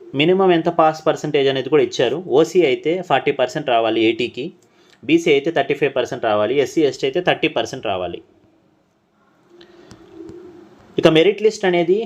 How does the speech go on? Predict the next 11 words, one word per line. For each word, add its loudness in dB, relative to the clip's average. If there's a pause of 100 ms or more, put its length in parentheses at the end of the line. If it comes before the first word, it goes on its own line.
(200)
మీకు -4
వచ్చినటువంటి 0 (120)
మార్కుల్ని 0
బేస్ 2
చేసుకొని -4 (560)
తయారు 0
చేయడం -2
జరుగుతుంది, -4 (2250)
ఓకేనా? 2 (4000)
ఇక 6 (400)
ఎగ్జామినేషన్ 2